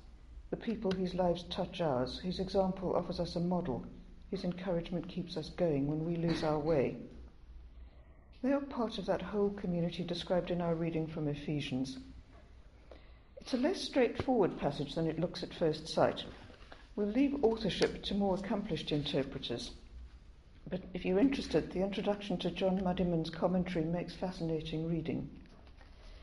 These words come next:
The passage's use of words also opens up a rich range of possibility.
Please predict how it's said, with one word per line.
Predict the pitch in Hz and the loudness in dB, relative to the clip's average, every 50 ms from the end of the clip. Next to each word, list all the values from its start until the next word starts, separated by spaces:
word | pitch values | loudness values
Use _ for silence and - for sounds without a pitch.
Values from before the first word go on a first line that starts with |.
| - - - - - - - - - - - - - - - | -18 -18 -18 -18 -18 -18 -18 -18 -16 -16 -16 -16 -14 -8 -6
The | - | -6
passage's | - - 294 330 330 - 359 - 233 202 190 | -4 -2 -2 -2 0 0 2 2 2 2 4
use | - 214 208 202 - | 2 2 2 2 0
of | 196 180 - | -2 -2 2
words | 185 208 208 196 185 - - - | 4 6 8 8 6 4 0 -2
also | - 254 294 - - 233 - | -2 -2 -2 2 2 4 4
opens | - 170 165 170 180 165 160 | 6 4 2 2 -2 -2 -2
up | - - - | -2 -2 -2
a | 180 | -2
rich | 170 170 160 - - - | 0 0 -2 -2 -2 2
range | 170 170 160 156 156 | 4 4 4 4 0
of | 151 160 | -4 -6
possibility. | - 160 - - 151 139 156 135 123 131 - - 107 107 - | -2 -4 -4 -2 -2 -2 -2 -2 -2 -4 -4 -6 -6 -6 -8